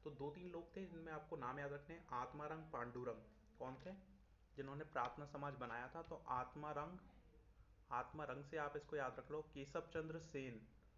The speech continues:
it's a very important man, केशव चंद्र सेन, आत्मारंग पांडुरंग, ठीक है, ये लोग थे जिन्होंने प्रार्थना समाज क्या करा था आपका, बनाया था। कब बनाया था? एटीन सिक्सटी सेवन में बनाया था। कहाँ पर बनाया था? बॉम्बे या मुंबई या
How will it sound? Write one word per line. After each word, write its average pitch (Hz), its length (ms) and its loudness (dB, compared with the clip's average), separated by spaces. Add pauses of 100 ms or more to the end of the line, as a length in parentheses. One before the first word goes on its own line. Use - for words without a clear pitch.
(640)
it's - 140 -2
a 135 40 2
very 123 240 2
important 147 440 2
man, 143 420 -2
केशव 139 260 0
चंद्र 147 360 0
सेन, 143 400 -2 (140)
आत्मारंग 147 520 2
पांडुरंग, 139 580 0 (460)
ठीक 151 120 -6
है, 156 180 0
ये 147 60 6
लोग 156 340 4
थे 175 220 -2
जिन्होंने 147 760 -2 (220)
प्रार्थना 135 360 2
समाज 135 420 -4
क्या 131 100 4
करा 117 300 0
था 135 60 0
आपका, 123 220 0
बनाया 120 360 0 (100)
था। 160 40 -2
कब 139 260 -2
बनाया 135 280 0
था? 160 40 -4
एटीन 127 360 -4
सिक्सटी - 320 -6
सेवन 123 300 2
में 131 140 -2
बनाया 127 300 -2
था। 151 60 -2
कहाँ 131 300 -4
पर 143 120 4
बनाया 139 240 0
था? 165 140 0
बॉम्बे 143 440 -2
या 196 360 0 (100)
मुंबई 131 280 0
या 180 300 0